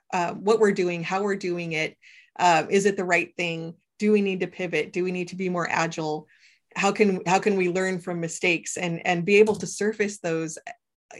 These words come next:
all the way, all the way to the front line, right? To say, um, giving, empowering people to step up and say, they're allowed to say, "This isn't working.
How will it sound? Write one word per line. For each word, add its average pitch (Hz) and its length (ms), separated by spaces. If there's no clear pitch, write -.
all 226 160
the 277 80
way, 208 240
all - 160
the 226 80
way 202 140
to 269 180
the 254 80
front - 280
line, - 260
right? 170 240
To 185 80
say, 175 380
um, 170 480
giving, 226 420
empowering 220 720
people 180 380
to 160 100
step 185 260
up 190 200
and 165 180
say, 165 460
they're 190 100
allowed 190 400
to 185 100
say, 170 480
"This 202 120
isn't 269 280
working. - 480